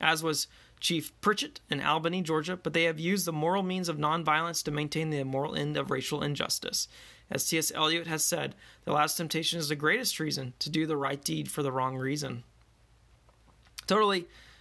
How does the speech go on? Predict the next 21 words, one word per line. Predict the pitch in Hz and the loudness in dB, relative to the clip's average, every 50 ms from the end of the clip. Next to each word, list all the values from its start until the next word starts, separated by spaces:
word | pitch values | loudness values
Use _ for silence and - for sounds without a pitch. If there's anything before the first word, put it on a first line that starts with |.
| - - - | -18 -6 -2
side | - - 170 160 165 165 - | 2 2 4 4 2 2 0
topic, | - 160 147 - 170 180 175 175 | 0 0 2 2 0 0 0 0
and | 151 135 127 123 120 127 - _ _ - | -2 -2 -4 -6 -8 -10 -12 _ _ 0
I | 143 | 2
don't | 135 135 | 2 2
know | 139 139 139 | 2 2 2
how | 135 139 | 2 2
much | 139 143 139 - - | 2 0 0 0 0
it | 151 151 - | -2 0 -2
could | 165 156 - | -2 -2 0
possibly | - 185 214 220 202 - 220 196 | 2 2 2 2 2 0 0 0
be | 220 | 0
related | 220 214 208 185 180 156 143 127 - | 2 2 0 0 0 -2 -2 -2 -4
to | - 135 | -4 -2
this, | 131 131 - | -2 -2 -2
but, | - - 143 135 - - - - - - - - - - _ - | 0 -2 -4 -4 -6 -10 -18 -20 -20 -20 -20 -20 -20 -16 _ -2
um, | 156 131 131 127 123 127 127 123 - - - _ _ - - | -2 0 0 -2 -2 -4 -6 -8 -10 -14 -18 _ _ -8 -4
today | - - 147 151 156 | 0 2 4 4 6
they | 147 151 147 | 6 4 4
also | 139 147 147 - - 151 147 143 139 135 135 | 4 4 2 2 2 2 2 2 2 0 -2
did, | 131 135 139 156 147 143 139 135 135 135 135 139 139 | -4 -2 0 0 2 2 2 2 0 0 -2 -4 -8